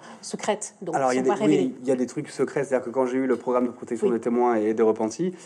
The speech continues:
Speaker 2: ils étaient absolument pas chauds, euh,
Speaker 1: Mm.
Speaker 2: pour me raconter comment ils faisaient leur truc, donc je leur ai dit, « Écoutez, moi je vais écrire quelque chose, je vous le passe, et vous me dites si j'ai bon ou pas. » Et donc voilà, ils m'ont dit ce que je pouvais dire, ce que je pouvais pas dire. Donc voilà, ce que vous lisez, c'est vraiment, c'est vraiment ultra, ultra vraisemblable. Il y a certaines choses qui sont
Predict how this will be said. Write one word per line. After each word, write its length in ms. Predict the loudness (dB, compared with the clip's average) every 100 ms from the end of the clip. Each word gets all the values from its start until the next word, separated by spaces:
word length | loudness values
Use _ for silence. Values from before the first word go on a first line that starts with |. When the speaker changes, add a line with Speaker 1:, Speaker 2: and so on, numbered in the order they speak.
| -20 -12 -8
Speaker 2:
ils 80 | -8
étaient 140 | -4
absolument 480 | -6 -2 0 2 2
pas 140 | 0
chauds, 320 | -4 -2 2 2
euh, 60 |
Speaker 1:
Mm. 20 |
Speaker 2:
pour 100 | 2
me 120 | 0 0
raconter 360 | 0 -4 -6
comment 200 | -4 -2
ils 60 | 0
faisaient 120 | 0
leur 140 | 0
truc, 200 | 0 0
donc 140 | 2 2
je 40 |
leur 120 | 2
ai 80 | 2
dit, « 80 | 0 -4
Écoutez, 180 | -2
moi 100 | 0
je 100 | 0
vais 120 | 0 -2
écrire 360 | -2 0 0
quelque 280 | -2 -6 -6
chose, 340 | 0 0 0 -8
je 80 |
vous 100 | -6 -2
le 40 |
passe, 300 | 0 0 -4 -20 -20 -12 -6
et 60 |
vous 140 | -2 0
me 40 |
dites 120 | 0 -4
si 160 | -2
j'ai 120 | 0
bon 160 | 2 0
ou 20 |
pas. » 260 | -2 -6 -8 -20 -14 -2
Et 100 | 0
donc 160 | 0 2
voilà, 240 | 4 4
ils 60 | 4
m'ont 100 | 0
dit 100 | -2
ce 60 | -10
que 80 |
je 60 | -8
pouvais 180 | -2 -2
dire, 260 | 2 2
ce 60 | 2
que 80 | -8
je 80 | -2
pouvais 180 | 0
pas 140 | 2 0
dire. 260 | 2 0 0 -10 -8
Donc 140 | 0 2
voilà, 160 | 2 0
ce 60 |
que 80 | -2
vous 120 | -2
lisez, 280 | -4 0 0
c'est 160 | 2 0
vraiment, 400 | 0 2 2 0
c'est 160 | -4
vraiment 240 | -2 0 0
ultra, 400 | -4 0 0 0
ultra 280 | -2 -2 -2
vraisemblable. 600 | -2 -4 -2 0 0 -2 -6 -20 -4
Il 80 | 0
y 20 |
a 60 | 0
certaines 300 | 0 0 -2
choses 180 | -4
qui 120 | -8 -4
sont 240 | -2